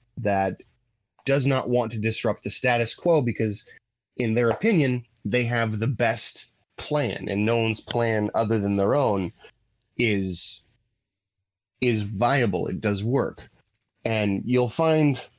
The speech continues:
going through the series that you'll see a lot of the pretense is, "Well, we're maintaining the status quo so as not to disrupt our life."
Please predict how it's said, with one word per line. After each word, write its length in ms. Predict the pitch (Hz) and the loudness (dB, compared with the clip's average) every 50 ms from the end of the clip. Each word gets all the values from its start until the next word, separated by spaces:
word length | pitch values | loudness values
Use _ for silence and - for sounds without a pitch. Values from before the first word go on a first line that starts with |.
| _ _ _ _ _ _ _ - | _ _ _ _ _ _ _ -2
going 220 | 139 139 135 123 | 0 0 0 0
through 120 | - 143 117 | 0 0 0
the 80 | 113 | 0
series 460 | - - 208 214 185 151 135 123 110 | 0 0 2 2 4 4 4 2 2
that 240 | 107 117 113 113 107 - | 2 2 2 2 0 -2
you'll 220 | - 117 123 131 127 | -2 0 0 0 2
see 560 | - - - 202 202 190 175 165 151 - - _ - - _ _ _ _ _ _ _ _ _ _ _ _ _ _ _ _ _ _ - | 0 0 0 2 4 4 4 4 2 0 -4 _ -20 -20 _ _ _ _ _ _ _ _ _ _ _ _ _ _ _ _ _ _ -2
a 80 | 127 | 2
lot 500 | 127 123 120 127 135 147 147 143 139 - - | 2 4 4 4 4 2 2 0 0 -2 -2
of 800 | 123 123 120 117 117 113 110 107 101 98 107 - - - - _ _ _ _ _ _ _ _ _ _ _ _ _ _ _ _ _ _ _ _ _ _ _ _ _ | 0 2 2 4 2 2 2 0 -2 -4 -8 -10 -14 -16 -20 _ _ _ _ _ _ _ _ _ _ _ _ _ _ _ _ _ _ _ _ _ _ _ _ _
the 360 | 123 120 123 120 110 104 98 - | -2 0 2 4 4 4 2 0
pretense 560 | - 214 240 208 - 160 127 123 117 - - | -2 -2 -2 0 2 2 2 2 0 -2 -2
is, 600 | - 131 127 120 117 113 110 107 - - - - _ _ _ - | 0 0 2 2 2 0 0 -2 -6 -8 -10 -14 _ _ _ -2
"Well, 180 | 123 127 127 | 0 0 2
we're 140 | 120 131 131 | 2 2 4
maintaining 460 | 135 139 143 131 - 180 190 190 180 | 4 4 2 2 2 2 4 4 4
the 60 | 147 120 | 2 0
status 440 | - - 156 147 147 139 127 - | 0 0 2 2 2 2 0 -2
quo 500 | - - - 147 143 156 180 202 220 220 - _ _ _ _ _ _ _ _ _ _ _ _ | -6 -6 -2 2 2 2 2 2 0 -2 -6 _ _ _ _ _ _ _ _ _ _ _ _
so 220 | - - - 139 135 | -8 -2 2 2 4
as 240 | 131 123 120 117 | 4 4 2 2
not 240 | 120 131 123 117 - | 2 2 0 -2 -4
to 60 | 113 | -2
disrupt 640 | 110 123 117 107 - 120 120 117 110 107 - - - - | 0 0 0 0 -2 0 2 2 0 -2 -4 -14 -10 -2
our 220 | - 107 104 104 104 | 0 2 2 2 4
life." 540 | 101 98 92 87 - - - - - - | 2 2 2 0 -2 -6 -12 -16 -18 -18